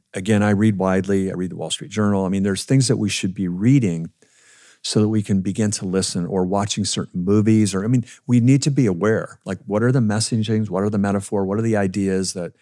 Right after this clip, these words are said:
are emerging? I would say that's a cultivating a broad awareness of the shapers of culture, no doubt. But we need to listen to people on the ground, not to defend ourselves, not to prove them right or wrong, but to listen with heart and mind.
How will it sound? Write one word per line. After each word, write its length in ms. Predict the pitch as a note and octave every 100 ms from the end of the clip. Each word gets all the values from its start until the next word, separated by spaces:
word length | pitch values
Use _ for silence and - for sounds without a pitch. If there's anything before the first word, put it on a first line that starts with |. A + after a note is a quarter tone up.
| _ _ - -
are 280 | - F#2 F2
emerging? 440 | F2+ F2+ G2 F#2 F2+
I 60 |
would 120 | G2+
say 360 | G2 F#2 F2 F2 _ _ _ _ - -
that's 400 | G2+ A2+ C3 -
a 60 | C3+
cultivating 640 | - G2+ G2+ F#2 F2+ E2
a 40 |
broad 320 | E2 F#2 F2 E2+
awareness 600 | E2 D#2+ D#2 D#2 - - _ _ _ _ _ _ -
of 120 | F#2
the 100 | G2
shapers 440 | F2+ A2 G#2 F2+
of 100 | E2+
culture, 340 | - - - - _ _ _ _
no 120 | - B2+
doubt. 240 | E2 - _ _ -
But 100 | -
we 160 | B2+ B2+
need 160 | D3 D#3
to 80 |
listen 320 | C3+ A2 - G#2+
to 60 |
people 320 | F#2+ G2+ F#2
on 140 | F2 E2
the 80 | E2
ground, 460 | D#2+ D#2+ F2 - _ _ _ _ - - - _ _ -
not 340 | G2+ A#2 D#3
to 100 | -
defend 540 | A2+ F#2+ - - F#2+ G#2
ourselves, 640 | G#2+ - G2 G2 G2 - -
not 340 | G2 F#2+ -
to 80 | -
prove 280 | - G2 F#2+
them 160 | F2
right 180 | F2+ F2+
or 60 | E2+
wrong, 540 | F#2 G2+ F2+ E2+ E2+ F2+
but 140 | G2
to 120 | A#2+
listen 460 | G2+ G2 A#2+ - D#3+
with 140 | A2
heart 320 | - G#2 G#2
and 160 | A2 F#2+
mind. 520 | F2+ F2+ F2+ D#2 D2+